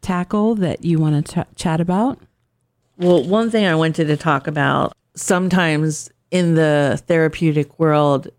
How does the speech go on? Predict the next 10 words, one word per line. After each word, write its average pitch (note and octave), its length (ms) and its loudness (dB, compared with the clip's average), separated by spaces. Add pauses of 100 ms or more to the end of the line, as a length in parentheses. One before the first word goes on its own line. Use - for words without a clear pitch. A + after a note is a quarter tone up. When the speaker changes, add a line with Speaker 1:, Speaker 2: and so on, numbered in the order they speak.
(840)
Speaker 2:
people E3+ 460 0
with D3 280 0
depression D3+ 580 -4
are C#3+ 140 0
treated D#3+ 440 0
as C#3+ 300 0
victims C#3+ 840 -2
of D3 260 -4
their D3+ 140 0
biology D3 1120 0